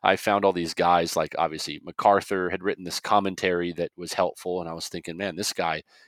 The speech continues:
it, it's like just Bible fest. Everything has a parenthesis with Bible verses." I'm going, "I, I wanna read more from him." And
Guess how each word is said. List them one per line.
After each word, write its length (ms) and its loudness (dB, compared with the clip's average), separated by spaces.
it, 160 -4
it's 200 -8
like 160 0
just 200 -14
Bible 380 4
fest. 440 0
Everything 280 -4
has 140 2
a 80 2
parenthesis 1000 0
with 220 2
Bible 460 8
verses." 440 -2
I'm 120 -6
going, 240 0
"I, 140 4
I 120 0
wanna 200 2
read 200 -2
more 180 2
from 160 -6
him." 220 0
And 440 2